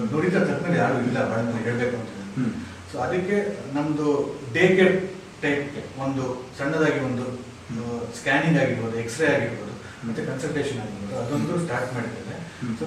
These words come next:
Speaker 1: currently ಸ್ಕ್ಯಾನಿಂಗ್ ಒಂದು ರನ್ನಿಂಗ್ ಆಗಿದೆ. So ಕನ್ಸಲ್ಟೇಷನ್ ನಮ್ಮ ತಂದೆಯವರು ಒಬ್ರು ಹೋಗ್ತಾ ಇದ್ದಾರೆ.
Speaker 2: ಓಕೆ.
Speaker 1: So ವಾರದಲ್ಲಿ ನಾವು ಎರಡರಿಂದ ಮೂರು ದಿನ ನಾವಿಬ್ರು ಹೋಗುವ ಅಂತ ಹೇಳ್ಬಿಟ್ಟು ಒಂದು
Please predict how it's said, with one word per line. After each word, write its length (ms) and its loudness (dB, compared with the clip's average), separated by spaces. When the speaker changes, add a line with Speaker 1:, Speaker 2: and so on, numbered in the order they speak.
Speaker 1:
currently 380 4
ಸ್ಕ್ಯಾನಿಂಗ್ 520 2
ಒಂದು 440 2
ರನ್ನಿಂಗ್ 260 0
ಆಗಿದೆ. 400 -2
So 140 -2
ಕನ್ಸಲ್ಟೇಷನ್ 640 0
ನಮ್ಮ 180 0
ತಂದೆಯವರು 340 0
ಒಬ್ರು 160 -2
ಹೋಗ್ತಾ 240 -2
ಇದ್ದಾರೆ. 300 -2
Speaker 2:
ಓಕೆ. 480 -6
Speaker 1:
So 60 0
ವಾರದಲ್ಲಿ 420 6
ನಾವು 260 4
ಎರಡರಿಂದ 300 2
ಮೂರು 260 2
ದಿನ 120 -4
ನಾವಿಬ್ರು 480 2
ಹೋಗುವ 320 0
ಅಂತ 120 -4
ಹೇಳ್ಬಿಟ್ಟು 340 -6
ಒಂದು 400 -4